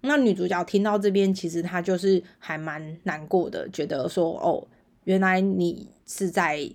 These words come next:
你认识了这个有钱的女生之后，你原来是在利用我。”那 Yod 他用的方式是比较特别的，他把这件事情去跟了，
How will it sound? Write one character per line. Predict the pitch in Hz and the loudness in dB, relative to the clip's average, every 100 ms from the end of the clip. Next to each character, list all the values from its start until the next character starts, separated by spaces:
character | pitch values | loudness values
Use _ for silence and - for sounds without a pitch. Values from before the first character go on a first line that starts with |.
| _ - | _ 0
你 | 190 | 4
认 | 226 | 4
识 | 226 | 4
了 | 220 | 2
这 | 208 | 4
个 | 196 | 2
有 | 175 - | 2 -4
钱 | - 156 | -6 -6
的 | 156 | -6
女 | 156 | -6
生 | 151 170 | -8 -6
之 | 165 165 | -6 -4
后， | 165 160 | -2 -2
你 | 160 147 | -4 -6
原 | 170 | -4
来 | 170 165 | -4 -6
是 | - | -6
在 | 165 | -6
利 | 156 165 | -6 -8
用 | 139 - - | -6 -6 -6
我。” | - - - - - | -12 -14 -20 -20 -2
那 | 247 | 2
Yod | 240 247 214 - - | 4 4 2 0 -6
他 | 185 190 | -2 0
用 | 202 190 | 2 0
的 | 170 | 0
方 | - 170 | -2 -6
式 | 170 175 | -4 -4
是 | 160 165 165 | -4 -4 -6
比 | |
较 | - 175 | -2 -2
特 | 170 202 214 | 0 0 0
别 | - - | -4 -6
的， | - - - - - | -6 -6 -10 -20 -20
他 | - 202 | -2 0
把 | 208 151 | 0 -4
这 | - | -4
件 | 180 190 | 0 2
事 | 190 202 | 2 -2
情 | 185 - | -4 -10
去 | - 170 - | -4 -4 0
跟 | 165 165 | -2 0
了， | - - | -4 -4